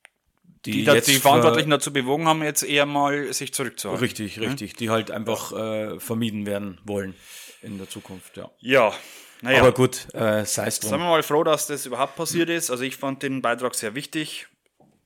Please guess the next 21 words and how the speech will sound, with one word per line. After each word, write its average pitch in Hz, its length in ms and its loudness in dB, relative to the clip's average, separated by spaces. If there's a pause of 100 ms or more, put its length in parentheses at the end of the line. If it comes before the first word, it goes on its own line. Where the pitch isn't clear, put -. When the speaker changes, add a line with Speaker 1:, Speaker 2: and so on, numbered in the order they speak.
(140)
Speaker 2:
Wie 131 140 -8
du 139 140 -4
schon 127 160 -6
gesagt 139 280 -4
hast, 131 160 -8
auch, 135 320 -4
äh, 123 260 0
jetzt 123 240 -6
mal 123 140 -2
weg 143 160 -4
vom 139 160 -6
Inhaltlichen, 131 640 -6
fand 120 200 -8
ich 120 80 -8
super, 139 300 -4
dass 117 240 -4
einfach 113 320 -10
überhaupt 104 320 -8
was 113 160 -8
kam. 110 340 -8 (560)
Speaker 1:
Absolut, - 320 -8